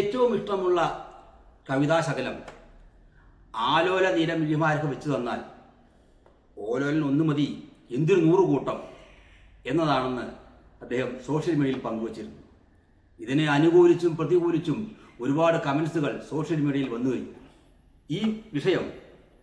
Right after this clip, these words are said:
കേരളത്തിലെ സാംസ്കാരിക നായകരെ വിരുദ്ധ ശ്രേണിയിലെത്തിച്ചിരിക്കുന്നു. രാവിലെ മുതൽ കേരളം ചർച്ച ചെയ്യുന്ന ഈ വിഷയം മാത്രമാണ്. ഈ വിഷയം ചർച്ച ചെയ്യാനായിട്ട് ഞങ്ങളുടെ സ്റ്റുഡിയോയിൽ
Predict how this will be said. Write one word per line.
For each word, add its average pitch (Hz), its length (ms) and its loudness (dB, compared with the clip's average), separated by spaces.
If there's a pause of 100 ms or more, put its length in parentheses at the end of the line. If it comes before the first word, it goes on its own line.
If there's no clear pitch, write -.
(460)
കേരളത്തിലെ 143 440 -6
സാംസ്കാരിക 170 600 0
നായകരെ 131 380 -2 (1080)
വിരുദ്ധ 123 340 -2 (380)
ശ്രേണിയിലെത്തിച്ചിരിക്കുന്നു. 123 840 -4 (1400)
രാവിലെ 156 320 4
മുതൽ 170 180 0 (580)
കേരളം 170 380 2
ചർച്ച 143 180 -4
ചെയ്യുന്ന 156 240 4 (120)
ഈ - 20 -2 (120)
വിഷയം 147 280 -4
മാത്രമാണ്. 127 460 -8 (1600)
ഈ 185 120 -6
വിഷയം 190 240 2
ചർച്ച 170 160 0
ചെയ്യാനായിട്ട് 147 440 0 (1300)
ഞങ്ങളുടെ 139 220 -2
സ്റ്റുഡിയോയിൽ 156 420 2